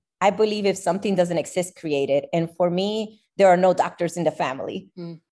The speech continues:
Speaker 1: And I really wanted to have a role model for my children as well as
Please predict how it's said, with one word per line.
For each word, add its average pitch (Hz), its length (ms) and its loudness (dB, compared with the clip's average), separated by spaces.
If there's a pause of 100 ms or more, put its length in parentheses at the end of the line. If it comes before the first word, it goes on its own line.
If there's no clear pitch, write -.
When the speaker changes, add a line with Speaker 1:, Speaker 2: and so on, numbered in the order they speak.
(120)
Speaker 1:
And 160 440 -2 (180)
I 175 200 2
really 208 600 -2
wanted 180 560 0 (120)
to 156 440 -4 (100)
have 196 160 0
a 170 120 2
role 156 220 4
model 240 560 -2 (180)
for 165 440 2
my 160 140 -4
children 208 640 -2
as 160 220 -4
well 170 240 4
as 156 400 2